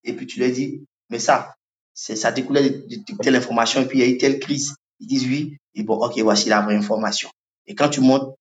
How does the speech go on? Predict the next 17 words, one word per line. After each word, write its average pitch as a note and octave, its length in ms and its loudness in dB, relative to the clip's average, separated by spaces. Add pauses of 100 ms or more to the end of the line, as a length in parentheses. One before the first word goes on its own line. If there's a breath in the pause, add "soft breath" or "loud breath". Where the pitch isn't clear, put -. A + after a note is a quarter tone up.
ils G#2 80 -6
sont, B2 320 0
ils A#2 60 -4
sont - 120 -6
tout - 200 -10
étonnés. B2 560 -4 (420)
Après, G3 260 -2
c'est D#3 140 0
là F3+ 160 4
maintenant, D#3 260 0
c'est - 140 -8
ce - 80 -12
qui, F3+ 320 -14 (280)
ça - 120 -12
les D3 140 -6
emmène F3 260 0
à, A#2 680 0